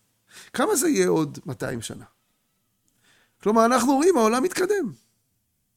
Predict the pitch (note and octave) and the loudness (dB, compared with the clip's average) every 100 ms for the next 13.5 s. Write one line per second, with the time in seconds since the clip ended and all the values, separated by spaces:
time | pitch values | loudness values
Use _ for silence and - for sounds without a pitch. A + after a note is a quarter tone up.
0 | _ - - _ A3+ G3+ E4 E4+ - G#3+ | _ -20 -20 _ -2 -2 2 2 2 -2
1 | - G#3 A#3+ C4 B3+ A#3+ G#3 G3 F#3 F3+ | 0 -2 0 -2 -4 -2 -2 2 2 2
2 | G3+ G#3+ F#3+ F#3 G3 F3 F#3+ G3+ F#3+ E3 | 0 0 0 0 0 0 0 0 0 0
3 | F#3+ F3+ F3 F#3+ F3 D#3 F3 D#3+ D#3 D3 | 0 -2 -4 -4 -4 -4 -4 -4 -4 -4
4 | C#3 C#3 - _ _ _ _ _ _ _ | -6 -10 -12 _ _ _ _ _ _ _
5 | _ _ - D3+ C#3+ C#3+ D#3 E3 D#3+ D3+ | _ _ -4 0 0 0 -4 -4 -4 -2
6 | D#3 C3+ E3+ F#3+ C#3 F3 F3 D3+ D3 G#2+ | -2 -2 -2 -2 -2 -2 -2 -4 -8 -10
7 | - _ _ _ F3+ G3 G#3 C4+ C4+ A#3 | -18 _ _ _ 4 6 6 4 2 4
8 | G#3 G3+ A#3 G3+ A#3+ C#4 C4 G#3+ G3 G3 | 2 2 2 4 4 4 -2 0 -2 -2
9 | - G3 A#3+ F#3+ G#3 G3 F#3 F3+ G3 F3 | -4 -4 -4 -4 -2 -2 -2 -2 -2 0
10 | D#3+ G#2+ - _ _ _ _ _ _ _ | -2 -4 -10 _ _ _ _ _ _ _
11 | _ _ _ _ _ _ - B3 - D#4 | _ _ _ _ _ _ -4 -2 -2 -4
12 | - F#3+ A3 G#3 F#3 E3+ F3 D#3+ - D3 | -4 -4 -4 -4 -6 -6 -6 -6 -8 -6
13 | B2+ C#3+ B2 A2+ | -6 -8 -10 -12